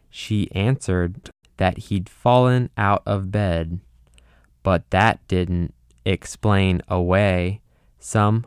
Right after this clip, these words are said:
of the other marks found on his body. When investigators determined he'd been beaten by his mother, she stopped trying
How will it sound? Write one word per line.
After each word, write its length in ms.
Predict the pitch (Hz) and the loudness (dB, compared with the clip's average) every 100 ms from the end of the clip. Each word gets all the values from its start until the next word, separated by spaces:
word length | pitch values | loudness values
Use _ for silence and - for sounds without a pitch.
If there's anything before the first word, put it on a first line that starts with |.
| - | -6
of 140 | - 95 | -4 -2
the 140 | 98 | -2
other 280 | - 95 110 | 0 0 2
marks 560 | 117 127 117 - - - - | 4 4 2 0 -8 -20 -12
found 520 | - 120 98 85 82 | -2 0 2 0 -2
on 140 | 104 92 | -4 -2
his 140 | 95 | -2
body. 460 | 90 90 85 82 90 _ _ _ _ _ _ _ _ _ | 0 2 2 -2 -6 _ _ _ _ _ _ _ _ _
When 180 | 101 95 | 0 2
investigators 760 | 95 98 117 127 101 92 87 82 | 4 2 0 -2 0 2 2 0
determined 680 | 92 - 95 117 90 85 87 - - _ _ _ | -4 -2 0 2 2 0 -4 -10 -20 _ _ _
he'd 480 | - - 98 85 - | -12 -4 -2 -2 -2
been 260 | 90 87 | 0 0
beaten 480 | 85 92 - 95 92 | 0 -2 -2 -2 -2
by 220 | - 90 90 | 2 2 2
his 240 | 92 85 | -2 -2
mother, 520 | 85 95 87 87 98 _ _ _ _ - | -2 0 0 -2 -4 _ _ _ _ -14
she 220 | - 104 | -4 -4
stopped 460 | - 104 101 - - - | -2 0 0 -4 -16 -8
trying 640 | 131 127 117 92 90 104 | -2 0 0 0 -2 -6